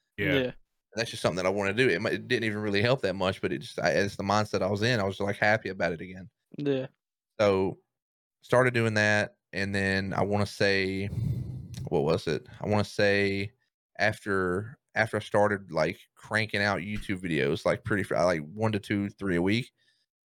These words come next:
Speaker 3: <clears throat> I took more time off stream and focused more on that. So I was streaming, I went from, like, what, sixty or something to, like, thirty to f-, maybe not even forty hours a week on streaming, and I was still growing from it.
Speaker 1: Yeah.
Speaker 2: Okay.
Speaker 3: I was like, "Okay, so offline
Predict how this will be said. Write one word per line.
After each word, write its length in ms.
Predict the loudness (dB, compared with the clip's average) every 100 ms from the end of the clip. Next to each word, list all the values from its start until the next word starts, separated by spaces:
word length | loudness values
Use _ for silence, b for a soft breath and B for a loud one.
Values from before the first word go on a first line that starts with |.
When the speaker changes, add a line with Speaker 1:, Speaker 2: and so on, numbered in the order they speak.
| -6 -6 -10 -20
Speaker 3:
<clears throat> 160 | _ 0
I 720 | 0 0 -4 -14 _ -4 -4 -4 _
took 260 | -2 -2 0
more 240 | 0 0
time 320 | 0 2 2 4
off 180 | 2 0
stream 640 | -6 -6 -4 -4 -6 -8 -4
and 240 | -4 -4
focused 400 | 0 0 0 -6
more 180 | 0 2
on 100 | 2
that. 220 | 2 2
So 100 | 2
I 40 | 2
was 120 | 0
streaming, 680 | -2 -2 0 -2 -6 -12 -16 -20 _ _ _ _
I 60 | -2
went 100 | 0
from, 80 | 0
like, 120 | 0
what, 120 | 0 -2
sixty 340 | -4 -2 0
or 60 | 0
something 460 | 0 -2 -2 -6
to, 200 | -2 0
like, 300 | 2 0 -2 -8 _ _ _ _ _ -2
thirty 340 | 0 0 -4
to 120 | -8 -12
f-, 140 | -12 -8
maybe 360 | -2 0 0 -2
not 280 | -2 0 2
even 200 | 0 -4
forty 340 | -2 0 4
hours 260 | 4 4 0
a 40 |
week 260 | -2 -4 -2
on 100 | -6
streaming, 480 | -4 -4 -2 -2 -4 _ _ _
and 120 | -2 2
I 60 |
was 120 | 0
still 240 | 0 2 2
growing 360 | 4 2 2 -4
from 240 | -10 -10
it. 100 | -10 -16 _ -6 -2
Speaker 1:
Yeah. 160 | 2
Speaker 2:
Okay. 20 | 2
Speaker 3:
I 40 |
was 100 | 2
like, 120 | 4
"Okay, 300 | 4 4 0
so 120 | 2 2
offline 360 | 2 0 -4